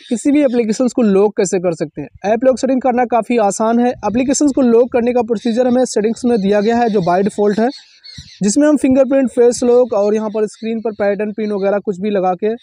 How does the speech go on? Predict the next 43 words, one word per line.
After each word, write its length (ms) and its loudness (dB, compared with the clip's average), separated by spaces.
हम 80 -4
अपने 220 -2
applications 460 -6
को 100 -4
लॉक 280 -2
कर 80 -2
सकते 280 -10
हैं। 120 -10
Face 240 0
लॉक 160 0
से 120 -2
भी 100 -2
एप्लीकेशंस 480 -6
लॉक 200 -6
होता 300 -4
है, 80 -4
फिंगरप्रिंट 520 -6
से 100 -6
भी 100 -6
होता 240 -2
है। 80 -6
तो 640 -10
मैं 100 0
आपको 220 0
दिखाता 320 -2
हूँ 80 0
कैसे 240 -2
कैसे 220 -2
enable 260 -2
करना 240 -4
है। 60 -2
पहले 200 -4
तो 100 -4
सेटिंग 280 -2
को 120 2
open 200 -2
करिए, 280 -2
यहाँ 260 -2
पर 120 -2
स्क्रॉल 300 -4
करके 200 -2
नीचे 260 -4
आइए, 260 -2